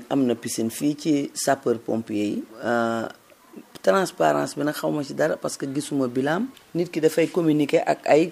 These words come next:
ay, ay, ay nitam. Su pa-, par exemple, bu fekkonte ni lépp lu mu def, mu, mu, mu communiquer ak nit ñi nga xamante ni ñoo dëkk Parcelles Assainies, muy leen di liggéeyal, bu keroogee dinañ xam.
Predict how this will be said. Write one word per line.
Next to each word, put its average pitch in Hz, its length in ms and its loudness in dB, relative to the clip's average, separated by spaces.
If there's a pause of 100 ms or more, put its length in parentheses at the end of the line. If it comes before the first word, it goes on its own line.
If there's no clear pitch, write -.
(160)
ay, 160 280 8
ay, 165 320 4 (100)
ay 160 160 10
nitam. 165 320 6 (680)
Su - 160 -4
pa-, 185 240 8
par 190 180 8
exemple, 165 300 6
bu 160 80 -2
fekkonte 165 500 0
ni 151 360 2 (720)
lépp 175 460 6
lu 185 120 4
mu 180 140 6
def, 151 340 6 (960)
mu, 180 240 6
mu, 180 320 4
mu 180 280 6
communiquer 196 520 8
ak 175 120 8
nit 175 220 10
ñi 160 180 10
nga 165 120 10
xamante 170 460 6
ni 139 100 4
ñoo 156 220 6
dëkk 147 220 2
Parcelles 143 380 4
Assainies, 135 360 0
muy 143 240 2
leen 156 180 4
di 139 80 4
liggéeyal, 147 420 10 (540)
bu 143 80 -2
keroogee 143 420 2
dinañ 131 260 -4
xam. 117 220 -8